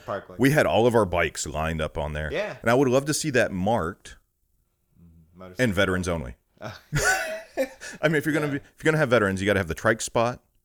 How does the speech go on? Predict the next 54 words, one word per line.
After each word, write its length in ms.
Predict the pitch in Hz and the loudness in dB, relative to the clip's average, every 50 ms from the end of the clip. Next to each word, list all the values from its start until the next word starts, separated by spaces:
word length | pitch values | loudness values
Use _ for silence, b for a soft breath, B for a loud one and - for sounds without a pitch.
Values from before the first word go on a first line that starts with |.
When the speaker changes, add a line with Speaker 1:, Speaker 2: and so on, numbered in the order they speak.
| _ _ _ _ _ _ | _ _ _ _ _ _
Speaker 2:
'cause 180 | - 101 87 90 | -6 -4 -2 -2
you 80 | 87 | 0
got, 240 | 87 87 87 - - | 0 0 0 0 -2
you 80 | 95 92 | -4 -4
know, 100 | 85 80 | -2 -2
you 120 | 78 76 | -2 -2
got 160 | 78 90 78 | -2 -2 -2
the 60 | - | -2
guys 280 | 76 78 76 78 80 71 | -2 -2 -2 -2 -2 -6
that 100 | 73 73 _ _ - | -8 -12 _ _ -16
just 220 | 76 80 78 - - _ _ _ _ _ _ _ _ | -14 -12 -12 -12 -16 _ _ _ _ _ _ _ _
are 100 | 78 78 | -4 -4
at 80 | 78 - | -4 -4
the 60 | 80 | -6
point 260 | - - 76 76 69 | -8 -6 -6 -6 -6
they 80 | 62 67 | -6 -6
can't 220 | - 82 76 52 | -6 -6 -6 -6
ride 280 | 50 69 71 69 69 71 | -4 -4 -4 -4 -4 -6
anymore 520 | 67 67 69 69 67 71 71 69 73 73 - _ _ _ | -8 -8 -10 -10 -8 -8 -8 -8 -10 -12 -14 _ _ _
on 140 | - 76 67 | -14 -12 -12
two 160 | - - 76 | -10 -10 -8
wheels, 320 | 71 69 67 67 69 73 - | -8 -8 -8 -10 -10 -12 -14
and 100 | 69 65 | -14 -16
then 140 | 69 69 - _ _ _ _ _ _ _ _ _ _ _ _ _ _ _ _ _ _ _ _ _ _ _ | -16 -16 -18 _ _ _ _ _ _ _ _ _ _ _ _ _ _ _ _ _ _ _ _ _ _ _
Speaker 1:
But 100 | 156 165 | -10 -10
I 80 | 180 180 | -8 -8
get 200 | 123 104 98 90 | -8 -10 -10 -10
it, 100 | 90 90 | -10 -12
I 60 | 92 | -12
guess, 260 | 87 90 87 87 - - | -14 -16 -18 -18 -18 -18
that 220 | 107 101 98 - _ _ _ _ _ _ _ _ _ _ _ _ | -16 -16 -16 -18 _ _ _ _ _ _ _ _ _ _ _ _
if 100 | - - | -20 -18
you 180 | 110 110 110 104 | -14 -14 -12 -12
own 120 | 104 98 | -12 -14
your 100 | 98 95 | -16 -16
business 380 | 85 92 90 87 92 95 95 - | -16 -18 -18 -18 -18 -20 -20 -20
and 80 | 92 90 | -20 -20
you 80 | 92 92 | -18 -18
wanna 120 | 92 90 | -18 -18
have 160 | 95 92 85 | -20 -20 -20
veteran 260 | 90 90 87 87 90 | -18 -20 -18 -20 -20
parking, 500 | 87 - 92 90 90 - 95 95 95 92 92 - _ | -18 -18 -18 -18 -18 -20 -20 -20 -20 -20 -20 -20 _
that's 200 | - 90 - - | -20 -18 -16 -14
awesome. 380 | 90 87 87 - - 92 92 90 _ _ | -16 -16 -16 -18 -20 -20 -20 -20 _ _
Speaker 2:
Well, 100 | - 196 | -6 -4
it's 80 | - | -2
also 180 | 226 208 - - | -2 -2 -2 -2
signaling 600 | - - 156 135 120 120 117 107 101 95 95 92 | -2 -2 -2 -2 0 0 0 0 0 0 0 0
what 300 | 90 92 98 104 98 - B B B B B B B B _ _ _ _ _ | 2 2 2 2 2 -2 B B B B B B B B _ _ _ _ _
Speaker 1:
Or 100 | - 117 | -10 -8
if 100 | 117 110 | -8 -8
you 100 | 117 117 | -8 -8
wanna 180 | 120 117 113 107 | -6 -6 -8 -8
have 320 | 110 104 104 101 101 - | -8 -8 -10 -10 -12 -14